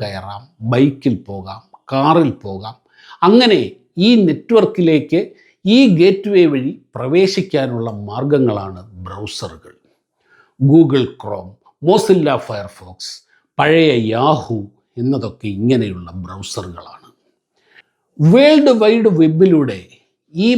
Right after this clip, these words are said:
ബ്രൗസറുകൾ ഉപയോഗിച്ച് കടന്ന് നമുക്കിഷ്ടമുള്ള ഇടത്തേക്ക് എത്താൻ ചില ഇൻഫർമേഷനുകൾ കൂടി വേണം. അതാണ് ഡൊമെയ്ൻ നെയിം. ഉദാഹരണത്തിന്, നമുക്ക്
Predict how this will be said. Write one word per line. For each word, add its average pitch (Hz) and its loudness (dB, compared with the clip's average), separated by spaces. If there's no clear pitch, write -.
ബ്രൗസറുകൾ 185 4
ഉപയോഗിച്ച് 143 -2
കടന്ന് 131 0
നമുക്കിഷ്ടമുള്ള 151 2
ഇടത്തേക്ക് 113 -6
എത്താൻ 101 -10
ചില 233 4
ഇൻഫർമേഷനുകൾ 139 -2
കൂടി 92 -14
വേണം. - -20
അതാണ് 131 0
ഡൊമെയ്ൻ 165 4
നെയിം. - -18
ഉദാഹരണത്തിന്, 156 2
നമുക്ക് 226 2